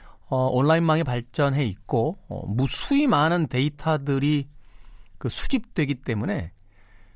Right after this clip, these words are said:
어, 마음만 먹으면 그 사람이 어떤 사람인지를 대중들이 다 알아낼 수 있다는 거죠.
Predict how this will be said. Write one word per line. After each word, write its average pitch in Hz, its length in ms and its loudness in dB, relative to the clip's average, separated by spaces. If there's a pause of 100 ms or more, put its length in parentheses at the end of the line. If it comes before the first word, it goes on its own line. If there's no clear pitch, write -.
(260)
어, 92 260 -6
마음만 202 720 2
먹으면 131 600 -2 (540)
그 139 140 -4
사람이 196 280 2
어떤 - 560 0
사람인지를 190 920 -2
대중들이 143 500 0
다 110 360 0
알아낼 143 300 2
수 - 160 -10
있다는 92 320 -4
거죠. 76 300 -10